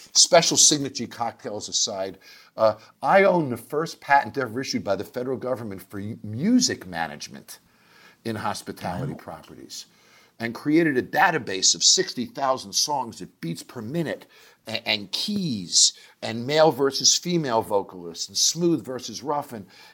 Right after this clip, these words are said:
Speaker 1: and I gotta hit you musically. So you'll like this, Rob. I don't believe I'm in a food and beverage business. I believe I'm in a reaction business, and I believe so are you. You're not doing a podcast now. You're doing a reaction. The podcast isn't the product.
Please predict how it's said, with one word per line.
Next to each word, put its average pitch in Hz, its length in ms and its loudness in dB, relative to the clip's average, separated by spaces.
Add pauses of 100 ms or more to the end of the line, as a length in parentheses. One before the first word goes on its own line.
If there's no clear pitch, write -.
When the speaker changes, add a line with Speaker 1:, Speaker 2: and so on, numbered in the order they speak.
(100)
Speaker 1:
and 110 340 -8 (360)
I 196 140 4
gotta 285 340 8 (200)
hit - 380 2
you 90 220 -4 (120)
musically. 110 600 -6
So - 260 -2 (340)
you'll 175 180 -2
like 147 260 4
this, - 340 -10
Rob. 87 220 -8 (340)
I 156 80 8
don't 233 200 4
believe 139 280 0
I'm 120 140 -6
in 110 80 -8
a 107 40 -10
food 113 240 -6
and 101 80 -10
beverage 80 340 -6
business. 78 360 -14
I 104 80 0
believe 117 300 0
I'm 101 100 -6
in 95 80 -8
a 92 60 -8
reaction 90 500 -2
business, 80 400 -12
and 98 140 -6
I 135 80 0
believe 127 280 -4
so 113 220 0
are 95 80 -4
you. 90 280 -6 (680)
You're 160 160 4
not 254 180 2
doing 123 240 2
a 104 60 -6
podcast 92 680 2
now. 90 140 -10
You're 92 160 -6
doing 104 260 -4
a 95 40 -8
reaction. 98 640 -2
The - 80 -10
podcast 156 640 4
isn't 117 220 -4
the 107 60 -12
product. 107 540 0